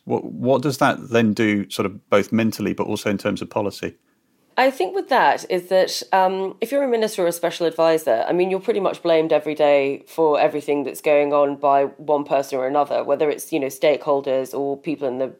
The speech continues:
Speaker 2: media or, you know, quite often just people that you encounter and your own family members. So if you are in a position of power or influence or you are a significant decision maker,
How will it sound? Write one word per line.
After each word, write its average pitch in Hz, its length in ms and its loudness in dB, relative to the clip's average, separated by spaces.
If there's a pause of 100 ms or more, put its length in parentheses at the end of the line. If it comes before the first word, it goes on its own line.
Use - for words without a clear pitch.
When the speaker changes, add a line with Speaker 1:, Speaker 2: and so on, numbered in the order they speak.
Speaker 2:
media 143 640 0 (480)
or, 156 640 4
you 180 100 2
know, 131 320 4 (100)
quite - 240 4
often 151 300 -2
just 156 160 -8
people 156 280 -4
that 147 120 -2
you 151 140 -2
encounter 147 880 0
and 151 260 0
your 156 160 4
own 156 120 2
family 156 320 0
members. 139 500 -2
So 156 380 2 (180)
if 175 140 -8
you 247 180 2
are 226 100 6
in 190 80 0
a 185 60 -4
position 156 420 -6
of 143 140 -6
power 127 480 0
or - 180 2
influence 156 760 -2
or 156 360 4
you 165 220 -2
are 156 180 6
a 151 200 2
significant 175 580 -4
decision 143 400 -4
maker, 107 600 -2